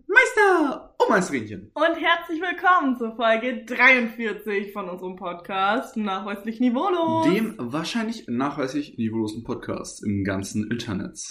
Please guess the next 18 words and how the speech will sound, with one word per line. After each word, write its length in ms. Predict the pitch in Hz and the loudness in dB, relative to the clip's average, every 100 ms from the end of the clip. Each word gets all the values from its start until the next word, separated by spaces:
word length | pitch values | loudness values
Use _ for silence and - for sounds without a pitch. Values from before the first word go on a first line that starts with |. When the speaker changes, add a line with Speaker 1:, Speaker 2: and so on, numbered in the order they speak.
| - _ | -18 _
Speaker 2:
Yay! 920 | 233 381 440 453 415 370 294 226 233 - _ _ _ _ | -6 -2 0 0 4 6 6 4 -4 -12 _ _ _ _
Wir 120 | 330 | 0
sitzen 320 | 370 480 480 480 | 2 2 0 -2
zusammen 380 | 403 415 427 453 | 2 8 8 8
auf 60 | 453 | 4
der 680 | 427 415 466 480 480 370 | 2 6 10 10 10 6
Couch. 140 | 240 - | 2 -2
Speaker 1:
Yay! 600 | 139 233 202 240 - - | 2 4 4 2 -6 -4
Man 240 | 220 240 208 | 2 4 6
hört 400 | 226 269 277 240 | 8 6 4 -2
Julina. 560 | 202 180 170 165 165 - | -2 0 0 0 -2 -4
Speaker 2:
<laughs> 40 | - 605 - - - - _ _ - - - - 440 392 | -6 -8 -6 -8 -10 -14 _ _ -2 -2 -2 -6 -8 -6
Oh 100 | 330 | -2
mein 180 | 339 330 | 2 2
Gott, 200 | 330 311 | 2 0
das 60 | 311 | -2
ist 20 | |
so 60 | 311 | -6